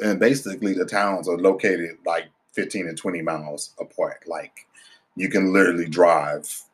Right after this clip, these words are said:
you can literally work in one town and live in the other. It's not that far. A lot of you, um, make longer drives than that just to get to your local grocery store. Um,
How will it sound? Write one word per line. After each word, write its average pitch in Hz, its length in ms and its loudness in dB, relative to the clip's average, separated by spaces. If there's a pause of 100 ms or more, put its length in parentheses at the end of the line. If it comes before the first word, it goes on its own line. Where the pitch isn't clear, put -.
(480)
you 113 140 4
can 113 160 6
literally 101 280 8
work 95 300 6
in 92 140 -6
one 90 180 -2
town 82 400 0
and 80 140 -4
live 87 220 2
in 78 80 -12
the 76 180 -6
other. 73 140 -6 (760)
It's - 460 0
not 85 540 -2
that - 220 -2
far. - 200 -10 (160)
A 90 60 6
lot 170 240 6
of 147 140 0
you, 78 280 -6 (440)
um, 76 420 0 (800)
make 98 260 2
longer 92 300 4
drives 78 640 2
than 78 160 2
that 80 240 0
just 82 160 -6
to 82 80 -14
get 85 140 -6
to 82 80 -8
your 78 160 -4
local 80 280 -4
grocery 76 360 -8
store. - 260 -16 (1040)
Um, 92 460 4